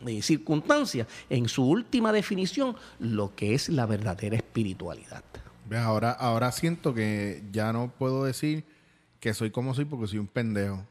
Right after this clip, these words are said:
Speaker 2: Es porque a lo mejor en algún momento no me había dado cuenta y no lo había definido. Me he dado cuenta, lo que pasa es que no voy a hablar del tema. Eh, que a lo mejor me he podido encontrar con ese proceso en uno de esos viajes, en uno de esos, de esos momentos de soledad, pero no de nostalgia, sino de,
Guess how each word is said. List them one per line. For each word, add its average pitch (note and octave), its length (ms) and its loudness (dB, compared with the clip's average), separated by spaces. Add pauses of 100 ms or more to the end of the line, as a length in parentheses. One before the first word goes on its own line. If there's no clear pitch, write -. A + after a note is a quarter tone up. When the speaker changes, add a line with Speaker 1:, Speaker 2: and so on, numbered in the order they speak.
Speaker 2:
Es G#2 100 -8
porque B2+ 320 -4
a B2 80 2
lo A2+ 120 -4
mejor G#2+ 220 -2
en A#2+ 80 -2
algún C3 220 -4
momento C#3+ 420 -4
no B2+ 100 -4
me C3 100 -4
había C3 180 0
dado C3+ 260 0
cuenta C3+ 360 -4
y C3+ 40 0
no C3+ 80 -2
lo C3+ 80 0
había C3+ 200 2
definido. C3+ 500 -2
Me A2 160 -2
he - 20 2
dado C3+ 180 2
cuenta, G#2 300 -2
lo G#2 60 -2
que F#2+ 60 -6
pasa G#2 100 -6
es - 40 -16
que B2 60 -6
no B2 80 -2
voy B2 100 0
a A#2 40 2
hablar A2 180 -2
del G2 200 -6
tema. F#2 220 -6 (640)
Eh, G#2 600 2 (880)
que C3+ 140 4
a A#2+ 80 4
lo A#2 100 -2
mejor A2+ 240 0
me A#2+ 140 -2
he B2+ 40 -4
podido C#3 280 -2
encontrar C#3 640 -2 (100)
con A#2 180 -4
ese A2+ 180 -2
proceso B2+ 540 -6 (240)
en A2 360 2
uno A#2 220 2
de C3 60 2
esos A#2+ 240 -4
viajes, B2 460 2
en A2+ 60 -2
uno A#2 220 -2
de B2 80 0
esos, G#2+ 680 -2
de A2+ 60 -6
esos A#2+ 180 -4
momentos A#2 560 -2
de G2+ 460 2
soledad, A2 580 0
pero G#2+ 240 0
no G#2+ 240 -2
de A#2+ 340 2
nostalgia, A#2+ 540 0
sino G#2 300 -2
de, F#2 240 0